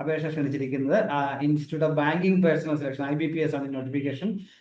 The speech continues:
പുറപ്പെടുവിച്ചിരിക്കുന്നത്. വരാൻ ഒരു കോമൺ റിക്രൂട്ടിംഗ് പ്രോസസ് ആണ് എന്ന കാര്യം പ്രത്യേകം മനസ്സിലാക്കുക.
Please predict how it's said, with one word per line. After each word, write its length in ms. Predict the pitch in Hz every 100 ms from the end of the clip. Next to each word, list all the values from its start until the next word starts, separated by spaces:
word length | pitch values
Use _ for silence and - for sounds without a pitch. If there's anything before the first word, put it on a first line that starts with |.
| -
പുറപ്പെടുവിച്ചിരിക്കുന്നത്. 840 | 160 156 165 151 147 143 147 151
വരാൻ 300 | 147 156 165
ഒരു 180 | 160 165
കോമൺ 400 | 214 214 226 220
റിക്രൂട്ടിംഗ് 480 | 185 185 180 180 160
പ്രോസസ് 280 | 151 143 151
ആണ് 220 | 143 143
എന്ന 120 | 139
കാര്യം 200 | 135 135
പ്രത്യേകം 420 | 127 135 143 165
മനസ്സിലാക്കുക. 800 | 131 123 131 101 190 220 - _